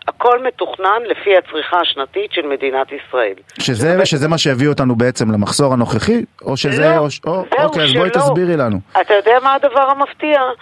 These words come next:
Speaker 1: שבו בזמן שיש מחסור בקרטונים, אה, על המדפים,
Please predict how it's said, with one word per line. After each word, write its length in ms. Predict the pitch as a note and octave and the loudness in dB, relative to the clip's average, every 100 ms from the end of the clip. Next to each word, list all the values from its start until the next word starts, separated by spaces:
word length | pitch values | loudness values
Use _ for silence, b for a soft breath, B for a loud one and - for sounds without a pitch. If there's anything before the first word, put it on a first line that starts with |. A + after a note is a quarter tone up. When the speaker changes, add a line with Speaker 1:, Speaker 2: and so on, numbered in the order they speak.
| B B | B B
Speaker 1:
שבו 360 | - - A3+ B3 | -2 2 2 2
בזמן 420 | C#4 A#3+ C4 B3+ | 0 0 0 0
שיש 300 | - A#3 G3+ | 2 2 2
מחסור 400 | G#3 - A#3+ A3+ | -2 -2 0 2
בקרטונים, 720 | G#3 - E3+ - G#3+ G#3+ G#3+ F#3 B B B | 0 0 -2 0 0 0 -4 -10 B B B
אה, 60 | F3 E3+ E3 | 2 4 2
על 160 | F3+ E3 | 2 0
המדפים, 640 | E3+ E3 - C#4 A#3 | 0 -2 -2 -2 -2